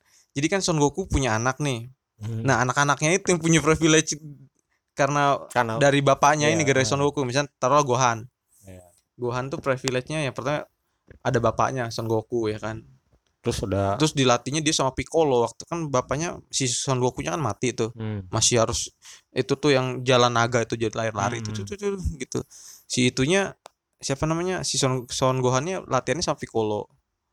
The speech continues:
Speaker 2: Iya.
Speaker 1: Son Goku-nya aja mati aja latihannya di yang Kaio itu.
Speaker 2: Iya,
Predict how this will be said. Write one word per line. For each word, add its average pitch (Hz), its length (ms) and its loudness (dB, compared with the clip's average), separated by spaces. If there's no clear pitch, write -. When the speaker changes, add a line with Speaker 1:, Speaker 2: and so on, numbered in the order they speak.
Speaker 2:
Iya. 98 340 -4
Speaker 1:
Son 135 160 2
Goku-nya 151 400 4
aja 151 160 4
mati 147 400 2
aja 143 140 4
latihannya 143 480 2
di 143 180 0
yang 151 180 -2
Kaio 143 400 4
itu. 143 240 2
Speaker 2:
Iya, 196 320 4